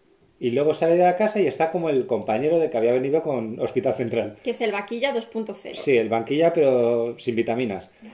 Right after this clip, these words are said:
Speaker 1: Deja la escopeta ahí y se va a mirar el horizonte, en el muelle que tiene la casa, y se le acerca el vaquilla sin vitaminas con la escopeta y la apunta.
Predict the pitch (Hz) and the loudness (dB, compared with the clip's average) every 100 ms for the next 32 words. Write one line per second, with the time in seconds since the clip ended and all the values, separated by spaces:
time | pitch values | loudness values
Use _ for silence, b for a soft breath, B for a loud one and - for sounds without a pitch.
0 | B 139 143 160 147 147 165 151 147 170 | B -2 2 4 2 2 0 2 4 2
1 | 269 - - 117 120 165 208 175 131 120 | 0 -4 -6 -4 0 4 2 2 -2 -2
2 | 110 123 180 151 123 110 185 202 196 - | 0 0 0 -2 -2 -2 -4 -4 -6 -8
3 | - - 120 120 131 170 170 151 151 151 | -10 -8 -4 -2 2 2 2 2 2 2
4 | 151 208 202 226 240 - 113 110 104 135 | 2 0 -2 -6 -8 -8 -6 -2 -2 -2
5 | 131 156 147 123 113 107 107 135 143 139 | -2 0 2 2 2 0 -2 0 2 2
6 | 131 139 135 139 160 185 208 123 104 123 | 0 0 0 0 -2 -4 -2 -4 -2 -2
7 | 117 147 190 143 165 180 233 | -2 -2 0 0 -2 -6 -8